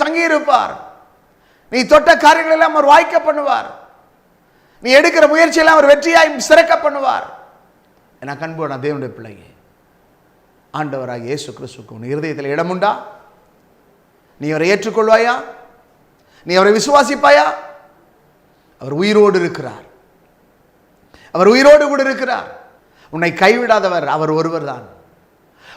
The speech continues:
உன்னை விசாரிக்கிறவர் அவர் ஒருவர் தான், உன்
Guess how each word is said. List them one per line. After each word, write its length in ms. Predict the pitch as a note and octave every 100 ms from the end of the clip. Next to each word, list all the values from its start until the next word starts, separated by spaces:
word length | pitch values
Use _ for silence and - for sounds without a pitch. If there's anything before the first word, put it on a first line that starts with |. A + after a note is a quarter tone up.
| G3+
உன்னை 160 | A#3+ B3+
விசாரிக்கிறவர் 600 | - E4+ E4+ D4+ C#4 B3
அவர் 140 | A#3 A3+
ஒருவர் 260 | D4 D4 B3+
தான், 180 | A#3 - - - _ _ _ _ _ - -
உன் 100 | B3